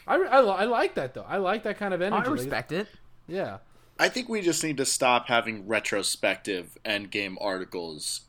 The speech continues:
Speaker 3: in
Speaker 2: <laughs>
Speaker 3: general. Um, it's getting
Speaker 2: This is
Speaker 3: an-,
Speaker 2: coming
Speaker 3: it's getting,
Speaker 2: from Mister Marvel.
Speaker 3: it's getting annoying, dude.
Speaker 2: <laughs>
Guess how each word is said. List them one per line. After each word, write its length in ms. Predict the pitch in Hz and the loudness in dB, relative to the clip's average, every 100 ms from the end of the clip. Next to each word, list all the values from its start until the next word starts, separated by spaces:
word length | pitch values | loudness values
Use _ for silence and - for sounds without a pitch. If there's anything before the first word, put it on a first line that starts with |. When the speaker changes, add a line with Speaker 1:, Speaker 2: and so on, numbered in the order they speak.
| - | -4
Speaker 3:
in 240 | 123 135 | 2 4
Speaker 2:
<laughs> 0 | |
Speaker 3:
general. 600 | - 113 104 95 90 85 - - - _ _ - - - - | 4 2 0 -4 -6 -8 -14 -20 -20 _ _ -20 -20 -18 -2
Um, 300 | 104 98 95 | 0 0 -2
it's 200 | 160 143 | -2 0
getting 300 | - 156 127 113 | 8 8 8 2
Speaker 2:
This 40 | |
is 60 | - | 2
Speaker 3:
an-, 60 | |
Speaker 2:
coming 140 | - - | 2 4
Speaker 3:
it's 80 | - | 8
getting, 240 | 180 151 | 8 8
Speaker 2:
from 40 | |
Mister 420 | 165 208 - 190 165 | 4 2 4 6 6
Marvel. 640 | 160 233 214 143 110 139 | 8 6 6 2 0 -2
Speaker 3:
it's 240 | 147 147 - | 4 4 8
getting 280 | 190 151 117 | 6 6 2
annoying, 420 | 101 92 82 82 | -2 -4 -6 -8
dude. 240 | - 80 311 | -10 -6 -6
Speaker 2:
<laughs> 640 | 175 196 202 202 190 151 | -4 -2 -2 -4 -8 -10